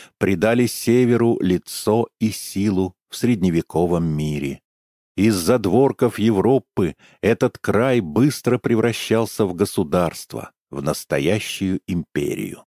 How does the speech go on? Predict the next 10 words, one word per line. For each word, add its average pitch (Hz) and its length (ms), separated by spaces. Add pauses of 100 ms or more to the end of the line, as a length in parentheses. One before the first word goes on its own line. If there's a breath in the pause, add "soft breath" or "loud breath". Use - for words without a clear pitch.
(460)
В 95 220
Риме 135 460
с - 160
опаской 123 600
заговорили 120 720
о 110 200
северных 107 640
людях, 85 600 (280)
отважных 123 720
воинах 107 680